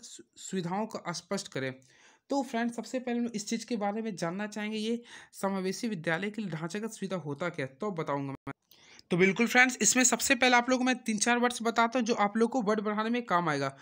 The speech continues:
तो पहला इसमें लिख सकते हैं फ्रेंड्स, देखिए, समावेशी विद्यालय में ढांचागत सुविधाएं, तो पहला लिख सकते हैं, देखिए, परिश्रमी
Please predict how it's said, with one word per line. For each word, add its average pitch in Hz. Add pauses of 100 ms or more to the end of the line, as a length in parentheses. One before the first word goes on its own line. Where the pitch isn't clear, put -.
(280)
तो 214
पहला 214
इसमें 247
लिख 233
सकते 247
हैं 240
फ्रेंड्स, 269 (400)
देखिए, 165 (100)
समावेशी 208
विद्यालय 214
में 247
ढांचागत 214
सुविधाएं, 160 (360)
तो 226
पहला 226
लिख 233
सकते 240
हैं, 240
देखिए, 156 (960)
परिश्रमी 240